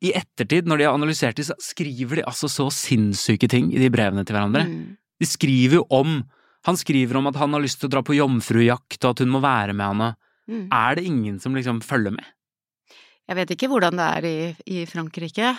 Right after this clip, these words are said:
Speaker 1: Nei.
Speaker 2: eh, om de da følger med på korrespondanse. Og jeg tror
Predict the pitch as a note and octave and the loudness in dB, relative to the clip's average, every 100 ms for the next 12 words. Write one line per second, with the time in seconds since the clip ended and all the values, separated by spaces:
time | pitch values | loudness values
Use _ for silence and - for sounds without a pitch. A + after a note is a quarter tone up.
0 | - G3+ G3 G3+ F#3 - F#3 F3 E3+ E3+ | -2 0 2 0 -2 -2 -4 -2 -2 -2
1 | F#3+ F3 E3+ E3+ E3 F3+ E3+ F3 E3+ - | -2 -4 -6 -8 -6 -6 -6 -6 -8 -8
2 | F3+ F3 E3+ E3 G#3 A#3 - - - - | -6 -6 -6 -2 0 0 -2 -20 -20 -20
3 | - - - G3+ G#3 - A3 A#3 C#4 | -20 -16 -4 -2 -2 -4 -2 0 0